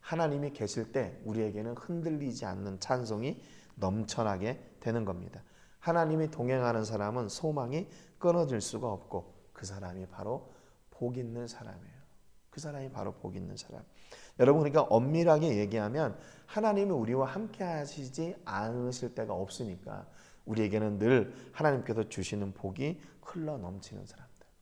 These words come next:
우리는 늘 하나님이신 복이 늘 충만한 사람들.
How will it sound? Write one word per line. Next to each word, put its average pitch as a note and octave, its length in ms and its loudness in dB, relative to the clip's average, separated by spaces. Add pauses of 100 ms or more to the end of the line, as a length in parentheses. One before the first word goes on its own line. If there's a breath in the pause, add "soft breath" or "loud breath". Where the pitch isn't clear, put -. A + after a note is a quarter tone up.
(100)
우리는 G#2+ 320 -4
늘 B2+ 260 -2 (300 loud breath)
하나님이신 G#2+ 680 -6 (160)
복이 G#2 460 -2 (280 loud breath)
늘 G#2 360 0 (200 loud breath)
충만한 C#3 580 -2
사람들. G2+ 440 -6